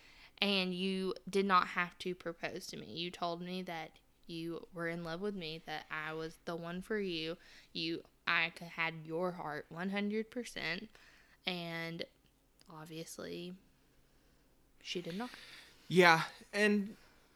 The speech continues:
Speaker 2: you know, I think Peter was forced into it a little bit, you know, maybe by his parents wanting him to, 'cause they, they told him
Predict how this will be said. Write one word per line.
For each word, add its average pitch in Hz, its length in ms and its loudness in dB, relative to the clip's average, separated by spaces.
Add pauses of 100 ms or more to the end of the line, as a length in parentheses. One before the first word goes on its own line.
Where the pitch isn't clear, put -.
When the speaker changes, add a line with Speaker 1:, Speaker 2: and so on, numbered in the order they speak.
(340)
Speaker 2:
you 214 140 2
know, 208 180 4
I 202 220 6
think 233 420 0 (380)
Peter 208 360 4
was 208 260 4
forced 220 460 2
into 196 420 0
it 101 80 0
a 101 60 0
little 110 300 0
bit, 110 320 -2
you 117 140 -4
know, 107 120 -2
maybe 113 320 -2
by 123 220 4
his 131 200 0
parents 131 460 0
wanting 123 420 2
him 135 300 0
to, 143 160 -6 (180)
'cause 151 200 -2
they, 185 340 0 (440)
they 160 220 0
told 123 440 2
him 71 180 -10